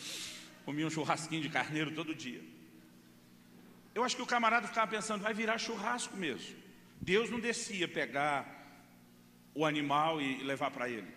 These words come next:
Aqui virava churrasco. E quando você come um churrasco, querido, muitas vezes,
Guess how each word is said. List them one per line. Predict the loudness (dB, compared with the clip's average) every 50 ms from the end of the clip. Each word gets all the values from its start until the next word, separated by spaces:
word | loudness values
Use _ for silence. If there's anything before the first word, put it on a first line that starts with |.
| -18 -20 -20 -20 -20 -20 -20 -20 -20 -14
Aqui | -10 -8 -6
virava | -4 -2 -2 -2 -2 -2 -4 -6 -6 -6
churrasco. | -8 -8 -10 -8 -8 -8 -8 -8 -12 -16 -16 -18 -20 -20 -20 -20 -20 -20 -20 -20 -20 -20 -20 -20 -20 -20 -20 -20 -20 -20 -20 -20 -20 -20 -20 -20 -20 -20 -20 -20 -20 -20 -20 -20 -20 -20 -20 -20 -20 -20 -20 -20 -20 -20 -20 -12 -12
E | -8 -2
quando | 0 0 2 2
você | 0 0 0 0
come | 0 2 2 2 4 4 4 2 2 0 0 -2 -4
um | -6
churrasco, | -6 -4 -4 -4 -2 2 2 4 4 2 0 -4 -8 -10
querido, | -12 -12 -12 -16 -20 -20 -20 -20 -20 -20 -20 -20 -20 -20 -20 -20 -20 -20 -20 -20 -10 -8
muitas | -8 -2 0 2 2 4
vezes, | 4 4 4 4 2 -2 -6 -8 -8 -8 -8 -10 -10 -12 -14 -16